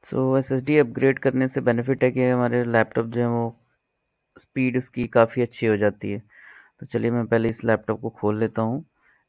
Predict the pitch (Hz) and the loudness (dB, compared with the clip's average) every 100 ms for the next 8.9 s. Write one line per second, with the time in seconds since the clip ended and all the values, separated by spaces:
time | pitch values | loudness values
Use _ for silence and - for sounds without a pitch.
0 | - - - 107 107 101 - - - 107 | -20 -14 -8 -4 -2 -4 -8 -18 -8 -6
1 | 107 - _ - 110 110 113 - 113 117 | -6 -10 _ -4 -2 -2 -6 -8 -6 0
2 | 120 113 117 113 113 110 113 113 - 147 | 2 4 0 -4 -6 -4 -4 -4 -6 -8
3 | 202 _ _ _ _ _ - 120 120 120 | -8 _ _ _ _ _ -4 -2 0 0
4 | 120 - 117 113 113 110 110 110 107 110 | -4 -4 2 4 4 4 -2 -2 -2 -4
5 | - 95 95 95 104 _ _ _ _ _ | -4 -4 -4 -8 -10 _ _ _ _ _
6 | _ _ _ 127 127 135 135 131 131 127 | _ _ _ -2 0 0 0 2 2 0
7 | 117 120 123 131 127 123 - 113 120 120 | 0 -4 -2 -2 2 2 4 2 4 2
8 | 117 123 123 117 113 117 113 147 | 0 -2 -4 -2 0 0 -2 -4